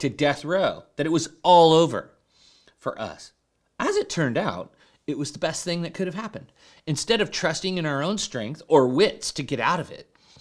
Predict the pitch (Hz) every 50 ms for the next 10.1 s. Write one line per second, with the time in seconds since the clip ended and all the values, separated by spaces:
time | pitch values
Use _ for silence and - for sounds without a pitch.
0 | _ _ _ _ - - 110 123 147 156 170 185 180 196 196 208 220 202 - -
1 | - 95 82 78 98 - - - _ - - 117 90 - - - - 107 107 135
2 | 135 - - - - - 95 82 73 - - - 107 - _ _ _ _ _ _
3 | _ _ _ _ _ - - - - - - 160 165 165 160 135 110 92 82 -
4 | - _ _ _ _ _ _ _ _ _ _ _ _ _ - 277 285 262 233 214
5 | 220 202 190 180 170 180 269 294 262 202 190 - 190 170 151 - - 175 165 131
6 | 165 143 139 143 139 135 123 131 117 120 110 110 107 101 87 - 101 95 196 214
7 | 185 143 139 - - - - - - 320 339 330 330 330 311 - 330 320 262 165
8 | - - - _ _ _ _ _ _ - 123 131 135 131 - - 147 147 139 143
9 | 139 135 - - - 123 110 104 98 - - 113 - - 101 98 101 170 185 180
10 | 180 180